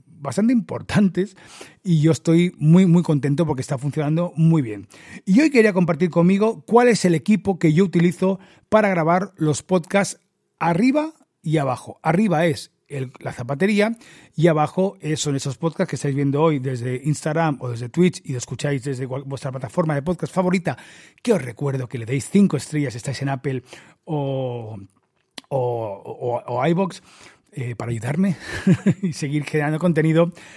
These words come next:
¿Cuál es el equipo de podcast que utilizo? Pues, eh, básicamente a mí me gusta mucho el mundo Rode. Rode es al audio lo que Blackmagic es al vídeo. Bueno, esa es un poquito mi conclusión y mi reflexión.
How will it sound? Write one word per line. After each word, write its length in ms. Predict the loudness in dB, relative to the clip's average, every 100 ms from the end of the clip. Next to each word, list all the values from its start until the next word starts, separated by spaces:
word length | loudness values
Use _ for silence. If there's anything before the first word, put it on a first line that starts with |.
| -20 -20 _ 2
¿Cuál 160 | 4
es 80 | 4
el 80 | 4
equipo 220 | 4 2
de 80 | 2
podcast 340 | 0 0 0
que 60 | -2
utilizo? 400 | -6 -10 -16 -4
Pues, 260 | 0 0 2
eh, 320 | 2 2 2
básicamente 760 | 2 2 2 0 2 2 0 0
a 100 | 2
mí 80 | 4
me 80 | 4
gusta 320 | 0 0 2
mucho 400 | 2 2 0 0
el 140 | 0 2
mundo 300 | 4 2 0
Rode. 320 | -4 -12 -18 -20 -20 -20 -10 0
Rode 540 | 4 6 6 6 6
es 160 | 4 2
al 120 | 2
audio 540 | 2 2 2 0 -2 0
lo 280 | 4 4
que 400 | 4 2 2 -2 -6
Blackmagic 960 | 2 4 4 2 0 0 0 -2 -6 -4
es 300 | -2 -2 -4
al 200 | -2 -2
vídeo. 420 | -2 -6 -10 -20 _ _
Bueno, 280 | -2 -2 -2 0
esa 320 | 0 2 2
es 140 | 2
un 80 | 0
poquito 380 | 0 0 0 2
mi 240 | 4 4
conclusión 720 | 4 0 -2 -2 4 4 4 -4 -20 -20 _
y 140 | 2
mi 160 | 4 4
reflexión. 720 | 0 -4 -8 -2 -2 -2 -8